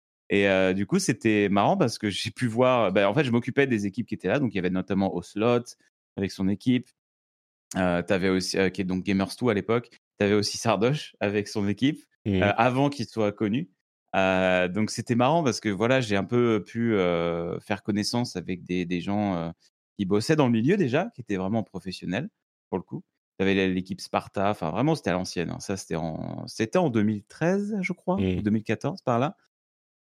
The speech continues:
Speaker 1: Et après ça, j'ai rencontré, euh, un certain Yuri, euh, donc Yob, euh, qui a, aujourd'hui bosse chez Twitch, mais à l'époque bossait chez E S L.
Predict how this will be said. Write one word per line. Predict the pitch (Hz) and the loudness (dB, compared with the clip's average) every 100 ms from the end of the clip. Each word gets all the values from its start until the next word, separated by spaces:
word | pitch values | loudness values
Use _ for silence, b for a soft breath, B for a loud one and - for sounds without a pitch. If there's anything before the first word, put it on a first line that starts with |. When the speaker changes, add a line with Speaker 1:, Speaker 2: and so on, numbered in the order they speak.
| - | 0
Speaker 1:
Et | 127 127 - | 2 2 2
après | 104 107 110 | 0 0 2
ça, | 165 | 2
j'ai | 196 | 4
rencontré, | 131 113 107 131 127 117 - | 2 0 -2 2 2 2 0
euh, | 90 87 85 85 | 2 2 0 -2
un | |
certain | 85 113 147 | -6 -4 0
Yuri, | 110 110 104 180 - - | 2 2 0 -2 -8 -10
euh, | 87 | -8
donc | 87 - | -8 0
Yob, | 117 170 180 _ - | 0 0 -4 _ 0
euh, | 90 85 85 85 87 | 0 0 -2 -4 -6
qui | - 101 | 0 2
a, | 123 - | 2 2
aujourd'hui | 147 160 147 151 | 2 2 2 2
bosse | 107 170 | 2 2
chez | 185 - | 0 -6
Twitch, | 123 156 - - _ _ _ - | -4 -4 -6 -20 _ _ _ -2
mais | 101 | 2
à | |
l'époque | 95 147 180 | 2 2 0
bossait | 107 101 156 | 0 0 0
chez | 147 | 2
E | 98 | 0
S | 95 | 0
L. | 90 | -6